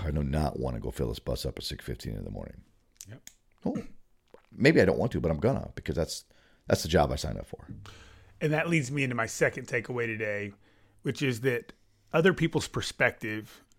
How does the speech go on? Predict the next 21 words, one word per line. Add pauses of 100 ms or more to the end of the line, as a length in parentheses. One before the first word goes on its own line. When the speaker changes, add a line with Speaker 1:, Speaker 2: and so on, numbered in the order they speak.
Speaker 2:
may
be
different
than
mine, (920)
but
that
doesn't
make
mine
wrong. (220)
Speaker 1:
Mm,
yeah. (840)
Speaker 2:
But
then
I
would
also
then
flip
it.